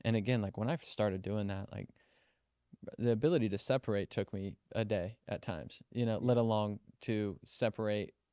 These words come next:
Speaker 1: and then evaluate.
Speaker 2: Yeah.
Speaker 1: And then by the time I get to the end of,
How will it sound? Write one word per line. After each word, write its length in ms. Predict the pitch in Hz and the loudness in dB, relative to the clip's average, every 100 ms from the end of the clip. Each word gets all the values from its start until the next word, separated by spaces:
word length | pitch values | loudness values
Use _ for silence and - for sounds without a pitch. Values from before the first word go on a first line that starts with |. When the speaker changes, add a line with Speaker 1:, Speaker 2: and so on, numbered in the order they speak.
| _ - | _ -4
Speaker 1:
and 180 | 117 110 | 0 2
then 100 | 107 | 0
evaluate. 680 | 92 110 120 87 76 67 - - | 2 2 2 0 -4 -6 -12 -14
Speaker 2:
Yeah. 240 | 104 92 85 | -10 -6 0
Speaker 1:
And 160 | 131 | 4
then 100 | 127 | 4
by 140 | 117 113 | 4 4
the 80 | |
time 180 | - 131 | 2 0
I 120 | 113 | 0
get 200 | 107 110 - | 0 -2 -2
to 100 | 104 | -4
the 120 | - | -2
end 160 | 110 107 | 0 -2
of, 180 | 101 | -4